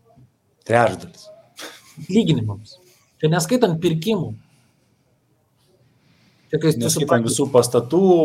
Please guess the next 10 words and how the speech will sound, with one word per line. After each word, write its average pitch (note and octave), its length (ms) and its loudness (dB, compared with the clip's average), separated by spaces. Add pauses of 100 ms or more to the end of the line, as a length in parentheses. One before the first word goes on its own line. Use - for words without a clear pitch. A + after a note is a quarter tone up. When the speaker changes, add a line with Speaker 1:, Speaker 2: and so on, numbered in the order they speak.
(100)
Speaker 1:
priežiūrų C3+ 640 0
ir A2+ 160 -4
ten, G#2+ 280 -6
ir, G#2+ 160 -8
ir A2 220 -8 (220)
kur A#2+ 180 -8
sėdi, A#2+ 340 -4
ir G2+ 80 -6
bez-, A2 380 2
nu, C3+ 240 -8